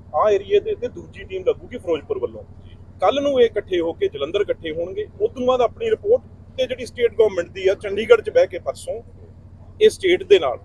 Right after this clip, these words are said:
ਸਟੇਟ ਦੇ ਐਗਰੀਕਲਚਰ ਮਿਨਿਸਟਰ, ਕਿਉਂਕਿ ਅੱਜ ਵੀ ਸਟੇਟ ਦੇ ਐਗਰੀਕਲਚਰ ਮਿਨਿਸਟਰ ਵੀ ਨਾਲ ਨੇ, ਕੋਈ ਇਹ 'ਚ ਪਾਰਟੀਬਾਜ਼ੀ ਨਹੀਂ, ਅਸੀਂ ਉਹ ਗੱਲਾਂ 'ਚ ਨਹੀਂ ਪੈਣਾ ਵੀ ਕੇਂਦਰ ਕੀ, ਸਟੇਟ ਕੀ। ਇਸ ਵੇਲੇ ਪੰਜਾਬ ਨਾਲ ਇਹ, ਇਹ ਤਮਾਸ਼ਾ ਦਿਖਾਉਣ ਦੀ ਲੋੜ ਨਹੀਂ ਗੀ। ਇਸ ਵੇਲੇ ਪੰਜਾਬ ਜਿਹੜਾ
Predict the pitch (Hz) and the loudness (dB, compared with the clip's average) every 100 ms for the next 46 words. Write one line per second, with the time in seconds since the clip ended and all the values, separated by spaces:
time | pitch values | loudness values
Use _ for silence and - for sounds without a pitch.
0 | - - 160 156 165 165 170 170 170 165 | -14 -8 -6 0 0 0 -6 -6 -4 -6
1 | - 175 - - - - - 151 175 139 | -6 -12 -12 -20 -20 -20 -16 -8 0 0
2 | - 180 - 175 - 175 170 170 180 175 | 0 -10 -6 -6 -2 0 0 -2 -6 -8
3 | 175 175 - 185 170 165 156 170 175 - | -6 -6 -6 -8 -4 -2 -2 -2 -6 -10
4 | - - - - - - - 220 233 220 | -20 -20 -20 -20 -20 -20 -2 2 4 6
5 | 208 - 175 165 196 175 175 190 196 175 | 4 2 0 0 -2 2 2 2 -2 -2
6 | 196 202 190 165 160 156 160 - 127 104 | 0 -2 0 0 0 -6 -10 -10 -10 -10
7 | - 92 90 - - - - - - 143 | -16 -20 -20 -20 -20 -20 -20 -20 -18 -6
8 | 185 175 175 156 185 175 165 180 165 - | -2 0 0 -2 -8 -8 -8 -4 -4 -4
9 | - 131 - - - 170 190 - 196 226 | -16 -20 -20 -20 -4 4 4 4 2 2
10 | 202 170 156 160 170 165 180 185 - 202 | 2 -2 0 2 0 2 2 2 -2 0
11 | 220 196 196 196 196 175 160 202 175 170 | 2 0 2 0 0 -4 -2 0 0 0
12 | 165 160 147 135 131 196 202 - - - | -4 -6 -6 -6 -6 -12 -16 -20 -20 -20
13 | - 170 175 196 226 233 175 143 147 175 | -2 2 2 6 4 4 -6 -2 0 0
14 | - 180 202 196 | -2 0 4 2